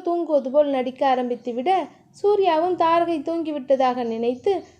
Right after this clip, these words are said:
அவனும் சற்று நேரத்தில் தூங்கிவிட்டான். ஆனால் தாரகைக்கோ பசியில் தூக்கமே வரவில்லை. புரண்டு புரண்டு படுத்து கொண்டிருக்கவும், தூக்கம் கலைந்து சூர்யா திரும்பி தா-, தாரகையை பார்த்தவன்,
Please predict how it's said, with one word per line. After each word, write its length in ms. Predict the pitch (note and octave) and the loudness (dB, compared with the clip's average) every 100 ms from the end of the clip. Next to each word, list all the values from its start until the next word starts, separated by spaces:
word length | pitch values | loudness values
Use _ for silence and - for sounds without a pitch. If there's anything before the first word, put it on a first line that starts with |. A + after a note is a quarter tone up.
| - | -4
அவனும் 340 | F#4 G#4 F#4+ | 0 0 0
சற்று 280 | E4+ D4+ D4 | 0 -2 0
நேரத்தில் 480 | C#4+ B3 A3 E4+ E4+ | -2 -2 -4 -8 -4
தூங்கிவிட்டான். 640 | E4 D4 C4 G#3+ A3+ G#3+ A3 _ _ _ | -4 -2 -4 -6 -8 -8 -12 _ _ _
ஆனால் 380 | A#3+ B3 C4+ C#4+ | -6 -2 -2 -2
தாரகைக்கோ 680 | C#4 B3 C#4 C#4 C#4+ C#4 F4 | 0 2 2 0 -4 -2 -4
பசியில் 640 | F4 C4+ - D4+ D#4+ C#4+ | 0 -2 -2 -4 -4 -4
தூக்கமே 460 | D4+ D4 D4 C#4 F4 | -8 -2 -2 0 0
வரவில்லை. 540 | E4 D4 C4+ B3 A#3 A#3 _ _ - | 0 0 0 -2 -4 -4 _ _ -4
புரண்டு 340 | C4 C#4 C#4+ | -2 0 -2
புரண்டு 360 | C4 C4+ D4 D#4 | -2 -2 -2 -2
படுத்து 320 | C#4 C4 D4+ | -2 -4 -6
கொண்டிருக்கவும், 800 | D4 C#4 C4+ C4+ C4 C#4 E4+ F4+ - _ _ - | 0 0 0 -2 -2 -2 0 -4 -6 _ _ -4
தூக்கம் 360 | G4+ G4+ G4 F4 | -4 0 -2 0
கலைந்து 520 | D4 C#4+ D4+ D#4 F#4 | 0 2 2 0 -4
சூர்யா 400 | F4+ E4 E4 D#4 | -2 -4 0 -2
திரும்பி 440 | - D4 D#4+ D#4+ D4+ | 2 0 0 -4 -6
தா-, 200 | D4+ _ | -8 _
தாரகையை 480 | C4+ D4 E4 D#4+ C#4 | 0 2 2 -2 -2
பார்த்தவன், 560 | B3+ B3 A#3 C4+ F4+ | -2 -2 -2 -2 -2